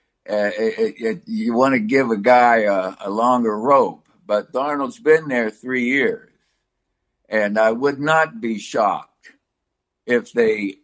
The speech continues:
went on from Sam. I like Sam personally. Uh, I, I don't think he's as gifted a passer as, uh, we saw in college even. The accuracy's been off. The escapability's pretty good.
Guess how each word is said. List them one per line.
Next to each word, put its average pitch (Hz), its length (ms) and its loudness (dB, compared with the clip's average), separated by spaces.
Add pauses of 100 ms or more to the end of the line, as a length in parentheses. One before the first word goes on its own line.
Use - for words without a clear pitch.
(260)
went 110 360 -4 (460)
on 95 480 0
from 92 320 -8
Sam. 80 640 -4
I 101 120 2
like 120 340 4
Sam 123 420 0
personally. 143 960 2 (380)
Uh, 98 260 -4
I, 101 200 -2 (160)
I 101 60 -4
don't 123 340 -4
think 131 260 -4
he's 123 260 -6
as 101 220 -4
gifted 117 440 0
a 92 80 -4
passer 131 840 0
as, 101 260 -4
uh, 98 320 2
we 104 100 -14
saw 120 380 2
in 113 120 -2
college 120 580 0
even. 90 260 -16
The 92 80 -14
accuracy's 113 960 -10
been 107 240 -6
off. 123 400 0
The 104 80 -16
escapability's 110 1120 -6
pretty 151 460 0
good. 110 480 0